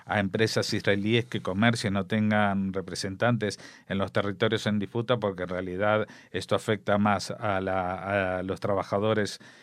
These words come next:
eh, palestinos en los territorios en disputa que a las empresas israelíes, que siempre pueden alegar que la casa central está en Tel Aviv y con eso se soluciona el problema.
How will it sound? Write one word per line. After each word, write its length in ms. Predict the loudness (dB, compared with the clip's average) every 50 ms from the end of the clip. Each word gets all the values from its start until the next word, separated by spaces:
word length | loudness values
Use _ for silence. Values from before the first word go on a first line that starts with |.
| -20 -20 -14 -10
eh, 120 | -10 -6
palestinos 640 | -4 -4 -4 -4 -4 0 0 2 2 2 2 2 0
en 100 | -2 -2
los 100 | -4 -4
territorios 540 | -6 -6 -6 -6 -4 -4 -4 -4 -4 -6 -6
en 100 | -6 -6
disputa 500 | -8 -6 -6 -8 -4 -2 -2 -2 -2 -4 -8 -14 -20 -20 -20 -20 _
que 140 | -4 0 2
a 100 | 2 2
las 320 | 2 0 0 0 0 -2 -4 -10 -20 -12 -10
empresas 480 | -10 -8 -6 -6 -4 -4 -4 -4 -4 -6
israelíes, 520 | -6 -4 0 0 2 2 4 4 4 4
que 120 | 4 2 0
siempre 300 | 0 0 0 0 0 2
pueden 320 | 2 2 2 4 2 2
alegar 400 | 2 2 2 4 4 2 2 2
que 60 | -2
la 100 | -4 -2
casa 260 | -2 -2 -4 -2 -4
central 400 | -2 -2 -2 0 0 0 0 0
está 240 | -2 -6 -2 -2 -2
en 140 | -2 -2 -4
Tel 140 | -6 -4 -4
Aviv 460 | -2 -2 -2 -2 -4 -6 -10 -10 -10
y 60 | -10
con 200 | -8 -4 -4 -4
eso 220 | -2 -2 -4 -4 -4 -8 -16 -20 -20 -18
se 120 | -16 -14 -8
soluciona 440 | -6 -6 -6 -4 -4 -2 -2 -2
el 80 | -2 -2
problema. 420 | -2 -2 0 0 0 0 0 -2